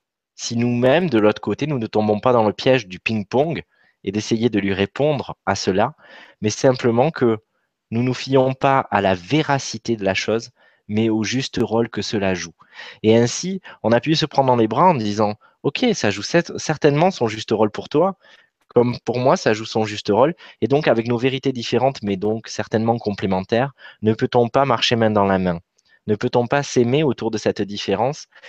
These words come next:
Et c'est parce que justement, tu n'es pas d'accord avec moi et que tu vas mobiliser autre chose et que moi, de mon côté, je vais mobiliser autre chose,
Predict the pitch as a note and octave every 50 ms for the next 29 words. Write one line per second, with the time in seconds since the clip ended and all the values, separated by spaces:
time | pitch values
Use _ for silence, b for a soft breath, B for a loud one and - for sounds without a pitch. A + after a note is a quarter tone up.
0 | B B B B G2 G2 - B2 A2 A#2 A2 - - A#2+ G#2+ B2 B2+ - - D3
1 | C#3+ D#3+ F#3 G3 - - A2+ G#2 - A2 G#2 G#2+ G#2+ - A2+ G#2+ G#2+ G2 G2+ -
2 | - B2+ C#3 C#3 - - - A2 G2 G#2 G2+ G#2 G#2 G2+ G2+ G#2+ G#2 G#2 G2+ G#2+
3 | G#2+ G#2 - - G#2 - - B2 B2+ B2+ A#2 G2+ - b b b b b G2 G2
4 | - B2 A#2+ A#2 - - _ _ _ _ _ _ _ _ _ _ G#2+ A2 A#2+ B2+
5 | B2 B2+ A#2 A2+ A2 - - A2 - D#3 E3+ D3 A2 G#2+ G2+ G2 G2+ G2+ F#2 G2
6 | G2 G2 F#2+ F#2 G2 F#2+ F#2+ - - - B2 C3 C3+ -